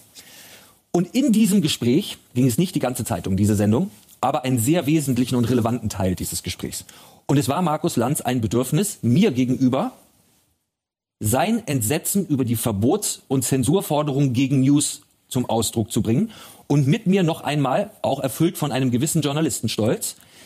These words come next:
die gesamte Sendung, diese gesamte Szene durchzusprechen. Er hat mir persönlich geschildert, was das für ein unglaublicher Moment für ihn selbst war,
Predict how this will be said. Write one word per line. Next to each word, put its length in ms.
die 80
gesamte 720
Sendung, 440
diese 200
gesamte 420
Szene 320
durchzusprechen. 920
Er 140
hat 140
mir 200
persönlich 600
geschildert, 600
was 180
das 140
für 100
ein 100
unglaublicher 640
Moment 340
für 140
ihn 260
selbst 400
war, 280